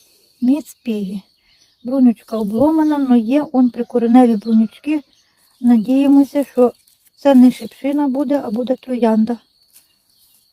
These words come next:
Чайно-гібридна. Так. Далі в нас, далі в нас що? Ну, тут брунючки є.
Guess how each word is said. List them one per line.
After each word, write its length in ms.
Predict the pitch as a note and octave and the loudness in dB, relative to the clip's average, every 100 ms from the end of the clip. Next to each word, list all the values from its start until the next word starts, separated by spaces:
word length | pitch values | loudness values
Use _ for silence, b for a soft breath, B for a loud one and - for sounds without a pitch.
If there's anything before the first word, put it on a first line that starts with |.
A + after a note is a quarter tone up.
| _ _ _ _ | _ _ _ _
Чайно-гібридна. 1000 | A#3+ C4 C#4 C4 C4 A3+ A3+ G#3+ A3 A3+ G3+ _ _ | -14 -12 -12 -14 -16 -10 -8 -6 -6 -8 -8 _ _
Так. 500 | A#3 G#3+ G3+ - - _ _ _ _ _ _ _ _ - | -10 -10 -10 -16 -20 _ _ _ _ _ _ _ _ -12
Далі 480 | A3 C4 D4 C#4+ | -6 -4 -2 -2
в 60 | C#4 | -2
нас, 600 | C4+ C4+ C#4 - _ _ | 0 0 -2 -6 _ _
далі 420 | G#3 A#3+ C4+ C#4 C4+ | -8 -4 -2 -4 -4
в 60 | |
нас 320 | C4 C4 B3+ | -2 0 -2
що? 320 | - _ A3+ A3 | -6 _ -6 -2
Ну, 380 | A3+ D4 C#4+ C4+ _ _ - | -2 -2 -4 -8 _ _ -14
тут 180 | C#4+ | -12
брунючки 580 | A3 C4 B3 A#3+ _ - | -8 -2 -2 -2 _ -10
є. 340 | A3+ A3+ C#4+ | -6 -4 -6